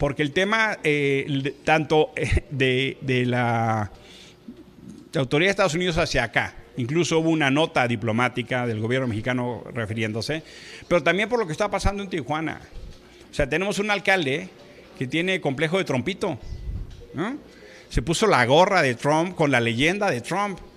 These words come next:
¿no? O sea, el problema de no atender, el problema de los vacíos de los gobiernos es que surjan los trompitos, ¿eh? Y que entonces el sentimiento contra el extranjero, contra los migrantes,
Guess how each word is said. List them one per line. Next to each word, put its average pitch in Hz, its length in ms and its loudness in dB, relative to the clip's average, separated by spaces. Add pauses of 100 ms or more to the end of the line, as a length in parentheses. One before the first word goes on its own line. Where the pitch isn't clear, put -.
(240)
¿no? 220 220 -6 (580)
O 127 80 -6
sea, 151 220 0 (340)
el 139 140 -2
problema 214 400 2
de 202 100 2
no 190 120 2
atender, 156 500 -2
el 123 80 -4
problema 175 280 -2
de 196 40 -2
los 156 140 -2
vacíos 151 380 -2
de 160 80 -4
los 131 160 -4
gobiernos 113 720 -4 (440)
es 160 160 6
que 170 160 2
surjan 180 320 2
los 160 100 -2
trompitos, 185 540 -4
¿eh? 196 160 -4 (1200)
Y 139 120 -2
que 151 100 0
entonces 175 400 0
el 170 120 4
sentimiento 151 680 -2
contra 180 300 0
el 170 80 0
extranjero, 147 720 -2
contra 175 300 0
los 156 120 -2
migrantes, 147 580 -2